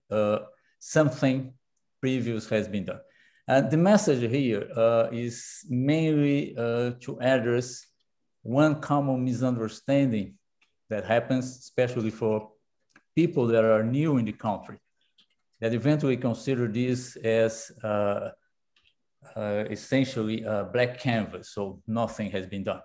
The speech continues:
So this is not real. So this is something that may,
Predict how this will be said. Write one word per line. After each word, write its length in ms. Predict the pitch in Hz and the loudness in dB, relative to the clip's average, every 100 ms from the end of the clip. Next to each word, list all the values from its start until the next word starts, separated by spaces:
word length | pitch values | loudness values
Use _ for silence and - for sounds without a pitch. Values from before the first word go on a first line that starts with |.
| _ | _
So 120 | 104 | -10
this 260 | 101 139 117 | -2 -2 -2
is 140 | 107 | -4
not 280 | 117 110 110 | 0 0 -2
real. 160 | 98 - | -8 -6
So 100 | 120 | -2
this 240 | 147 143 | 2 2
is 140 | 147 | 0
something 400 | 147 147 - 139 | 0 -2 -2 -2
that 240 | 131 123 123 | 0 0 -2
may, 540 | 127 143 151 143 143 | -2 -2 0 -2 -6